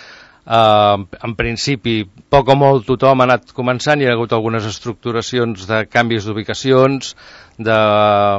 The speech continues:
posar-nos d'acord amb els horaris i amb les franges d'utilització d'instal·lacions. Tot això, doncs, eh, una cosa és escriure-ho en un paper, l'altra cosa és que es vagi, es vagi posant en marxa. A veure, les categories de base de formació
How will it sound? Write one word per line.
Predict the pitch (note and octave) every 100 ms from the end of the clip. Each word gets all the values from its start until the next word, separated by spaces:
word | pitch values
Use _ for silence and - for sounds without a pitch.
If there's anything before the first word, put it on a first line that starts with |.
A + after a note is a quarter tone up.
| F#2 - - _
posar-nos | B2 C3+ B2
d'acord | B2+ A#2+ B2+ B2
amb | B2
els | G#2+
horaris | C3 C#3 C3+ A#2+ A#2+ -
i | A#2+
amb | A2+
les | A2+ -
franges | A#2+ A#2 A2+ A#2 - -
d'utilització | A#2 A2+ A2 A2 G#2 A2+ G#2+ A2+ G#2 A2 B2
d'instal·lacions. | A#2+ G#2+ A#2 A#2 - C3+ D3 D3+ -
Tot | A2+ A2+
això, | - B2 A2 - - - - _ G#2+
doncs, | A2 A2 F#2+
eh, | A2 G#2+ G#2 G2+ G2
una | A2
cosa | A#2 A2
és | A2
escriure-ho | G2 - B2 A#2 A2+
en | A#2 A2+
un |
paper, | A2+ A#2
l'altra | A2+ G2 G2+
cosa | A2 A2
és | -
que | A2+
es | G2+
vagi, | G#2+ A2+ F#2+ G#2+ G2
es | - G2
vagi | G#2+ G#2
posant | G#2 A2+ A2
en | A2+
marxa. | A#2+ - A#2 D3+ - - - - _ _ -
A |
veure, | A#2 A#2 A#2
les | A2+
categories | - B2+ B2+ B2+ C3+ C3 A2
de | A#2+ B2
base | A#2+ C#3 A2 A#2+
de | A2+
formació | G#2+ A#2+ A#2+ - C3 B2+ A2+